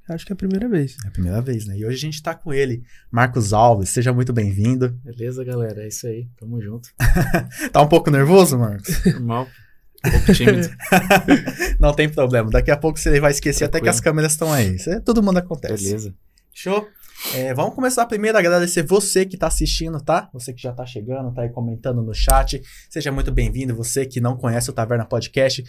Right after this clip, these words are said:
Speaker 2: já se inscreve no canal. Você não imagina quanto que isso ajuda, tá? E é de graça. Ainda não se inscreveu no canal? Se inscreve aí, você não perde nada, né, João?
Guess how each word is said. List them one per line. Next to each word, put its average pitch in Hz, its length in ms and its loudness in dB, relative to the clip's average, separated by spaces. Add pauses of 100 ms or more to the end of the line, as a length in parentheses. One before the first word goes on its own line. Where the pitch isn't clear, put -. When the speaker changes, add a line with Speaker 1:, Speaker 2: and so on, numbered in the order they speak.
(220)
Speaker 2:
já 123 140 2
se 123 120 -2
inscreve 143 340 0
no 135 100 -4
canal. 127 500 0 (260)
Você - 180 -8
não 151 140 -6
imagina 156 480 -4 (180)
quanto 196 320 -2
que 175 100 -8
isso 180 140 -4
ajuda, 160 320 -2
tá? 139 240 0
E 143 100 -4
é 135 80 -2
de 127 160 -2
graça. 147 540 0
Ainda 120 180 -2
não 135 100 -6
se 131 120 -8
inscreveu 117 320 -4
no 110 100 -6
canal? 113 500 2
Se - 140 -18
inscreve 220 340 -6
aí, 233 120 -6
você 175 120 -10
não 180 80 -10
perde 226 260 -8
nada, 120 240 -2
né, 143 120 -2
João? 110 220 -4